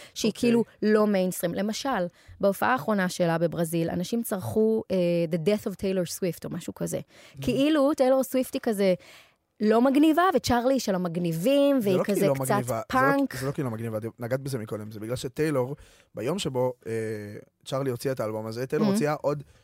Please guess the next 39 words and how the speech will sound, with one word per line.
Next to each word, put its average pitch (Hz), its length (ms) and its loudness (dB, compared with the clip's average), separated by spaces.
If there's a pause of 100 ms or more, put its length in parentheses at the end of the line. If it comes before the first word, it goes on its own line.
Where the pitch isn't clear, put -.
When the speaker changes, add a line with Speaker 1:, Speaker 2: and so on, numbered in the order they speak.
(180)
Speaker 2:
שמונה 175 400 -4
גרסאות. 131 640 0
Speaker 1:
אה, 185 120 0
כדי 175 160 0
Speaker 2:
אה, 165 60 2
Speaker 1:
לחסום 185 240 2
אותה. 165 240 -2 (120)
Speaker 2:
כן, 127 260 -4
כדי 123 160 -6
שהיא 123 140 -6
לא 135 80 -4
תגיע 139 220 -4
למקום 120 260 -6
הראשון, 117 380 -8
וזה 131 320 -4
עבד, 131 280 -2 (300)
כמו - 240 -6
שזה 156 180 -2
עבד 139 180 0
עם 131 80 -4
בילי 123 200 -2
אייליש, 120 240 -4
זה 113 80 -10
עבד 120 220 -4 (280)
גם 131 160 -2
מול 135 280 -4
צ'רלי, 110 440 -4
וצ'רלי 135 300 -6
לא 131 180 0
הגיע 143 180 -2
למקום 117 300 -6
הראשון, 113 300 -8 (560)
וזה 120 160 -10
מעצבן 123 360 -4
ומרתיח, 175 460 0
אה, 117 200 -4
זה 117 140 -4
לא 156 240 4
כי, 185 320 -2